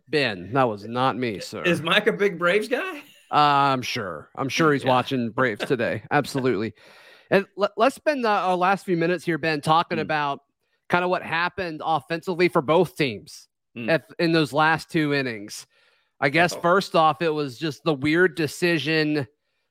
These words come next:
Speaker 1: by Matt Olson to throw the ball to third when there was already kind of some chaos happening.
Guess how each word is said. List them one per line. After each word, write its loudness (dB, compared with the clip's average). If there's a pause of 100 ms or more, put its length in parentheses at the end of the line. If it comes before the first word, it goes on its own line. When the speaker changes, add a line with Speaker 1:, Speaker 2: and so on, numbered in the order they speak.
Speaker 1:
by 4
Matt 2
Olson -2
to -4
throw 2
the 4
ball 2
to -4
third 2
when -2
there 0
was -2
already 2
kind 0
of -4
some -6
chaos 0
happening. -2